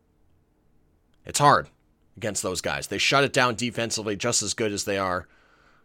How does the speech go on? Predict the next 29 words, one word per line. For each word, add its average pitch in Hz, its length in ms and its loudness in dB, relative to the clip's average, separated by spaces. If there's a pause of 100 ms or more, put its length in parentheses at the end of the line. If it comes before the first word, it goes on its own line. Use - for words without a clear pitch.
(140)
They're 104 160 -2
better 131 400 6
almost 98 340 -2
defensively 101 500 -4
than 98 140 -2
they 98 100 -4
are 101 160 0
on 95 80 -2
offense. 101 440 0
And 87 80 -8
they're 101 180 -2 (640)
just, 139 160 -4
their 202 140 0
two-way 143 400 6
game 120 240 6
is 98 100 0
outstanding. 98 560 2 (640)
But 101 80 -8
Barzal 117 460 6
needs 123 180 4
to 107 60 -2
be 113 80 2
better 101 360 4
if 82 140 -6
the 67 80 -4
Isles 98 320 2
are 98 60 -4
going 95 240 -4
to 92 260 -4